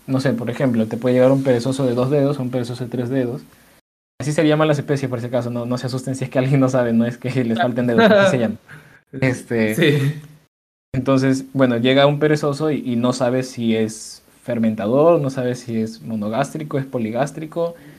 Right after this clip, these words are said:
Speaker 1: Llega un ave, un ratito, un ave que no vuela, no sé, este,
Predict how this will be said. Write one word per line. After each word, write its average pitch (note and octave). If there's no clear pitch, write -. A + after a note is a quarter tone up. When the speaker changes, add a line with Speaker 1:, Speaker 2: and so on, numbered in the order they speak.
Speaker 1:
Llega B2
un B2+
ave, B2+
un C3
ratito, C3
un B2+
ave B2
que B2+
no B2+
vuela, C3
no A#2
sé, G#2+
este, A2